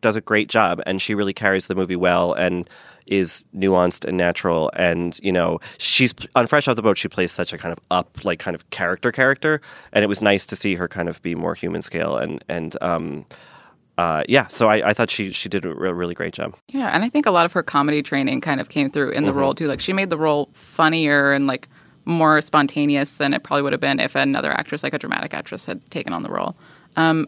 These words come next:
Speaker 2: Awkwafina was really, really fun in this. I'm glad we got to see so much more of her than we did in Ocean's Eight.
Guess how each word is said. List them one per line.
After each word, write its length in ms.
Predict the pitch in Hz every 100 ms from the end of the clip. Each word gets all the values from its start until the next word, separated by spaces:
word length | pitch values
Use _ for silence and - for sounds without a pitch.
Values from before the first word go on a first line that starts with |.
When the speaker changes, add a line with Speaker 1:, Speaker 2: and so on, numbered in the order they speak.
| -
Speaker 2:
Awkwafina 520 | 233 226 214 202 190
was 180 | 170 -
really, 380 | 147 143 156 151
really 180 | 143
fun 380 | 147 - 143 151
in 140 | 180 185
this. 340 | 196 220 -
I'm 120 | 156
glad 180 | 147 147
we 60 | 147
got 120 | 151
to 80 | -
see 140 | 151
so 420 | - - 151 143
much 260 | 143 139 -
more 160 | -
of 80 | -
her 140 | - 156
than 120 | 147
we 80 | 143
did 140 | 143
in 80 | 143
Ocean's 340 | - - 147 -
Eight. 240 | 147 175